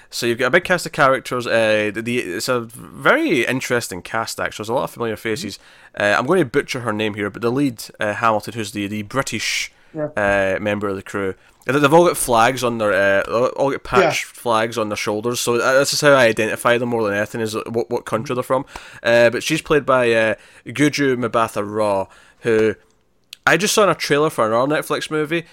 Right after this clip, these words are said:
Speaker 1: but the main place that I feel like most people will know her from right now is San Junipero, the episode of Black Mirror.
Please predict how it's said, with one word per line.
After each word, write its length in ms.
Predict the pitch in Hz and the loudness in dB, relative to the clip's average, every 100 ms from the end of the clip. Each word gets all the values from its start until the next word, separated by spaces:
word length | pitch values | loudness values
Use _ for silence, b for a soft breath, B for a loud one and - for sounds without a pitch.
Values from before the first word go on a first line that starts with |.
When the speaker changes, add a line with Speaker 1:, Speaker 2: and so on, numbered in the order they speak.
| b | b
Speaker 1:
but 120 | 123 | -4
the 80 | 123 | 0
main 260 | 123 180 226 | 2 2 2
place 300 | - 156 - | 0 0 0
that 80 | - | -4
I 60 | |
feel 160 | - 127 | -4 -6
like 80 | 113 | -6
most 260 | 123 127 | -8 -8
people 220 | - - | -10 -6
will 60 | 110 | -4
know 140 | 113 117 | -4 -4
her 120 | 110 | -4
from 320 | - 110 107 | -2 -2 -2
right 140 | 101 | -4
now 360 | 104 120 104 98 b b b | -2 -2 -2 -4 b b b
is 120 | 110 - | -4 0
San 240 | 120 113 | 2 0
Junipero, 600 | 110 101 - 107 95 92 - | -2 -6 -2 0 0 -4 -6
the 100 | 110 | -6
episode 200 | - 104 | -4 -6
of 80 | 98 | -4
Black 200 | 98 90 | -4 -2
Mirror. 320 | 101 85 | -2 -4